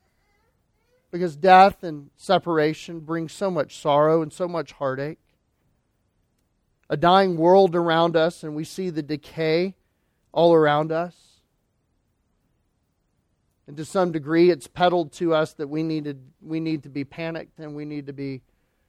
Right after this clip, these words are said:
scared and we need to be all these things because of all this. And you see that ramping up in cycles that feel like they come every other day now. But as believers, we need to look the world in the face.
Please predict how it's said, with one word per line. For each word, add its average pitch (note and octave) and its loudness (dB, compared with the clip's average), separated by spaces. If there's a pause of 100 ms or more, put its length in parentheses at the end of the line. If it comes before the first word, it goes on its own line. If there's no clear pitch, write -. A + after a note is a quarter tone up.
(240)
scared F3+ 2
and E3 -2
we E3 -2
need D#3+ -4
to D#3 -12
be D3+ -4
all D#3 2
these D3+ -4
things E3 -10
because D#3 -4
of D3+ -8
all C#3+ 0
this. C#3+ -12
And C#3 -18
you D3 -16
see D#3 -12
that C#3+ -2
ramping C#3 -10
up B2+ -10 (500)
in B2+ -20
cycles C3+ -10
that B2+ -20 (120)
feel C#3+ -14
like B2+ -14
they B2 -20
come C3 -20
every B2+ -18
other B2+ -12
day B2+ -14
now. A#2+ -20 (1500)
But E3 -4
as D3+ -6
believers, E3 -8
we E3 -12
need F#3+ -12
to D#3 -18
look D3 -10 (880)
the C3 -14
world D3 0
in E3 -6
the E3 -10
face. E3+ -12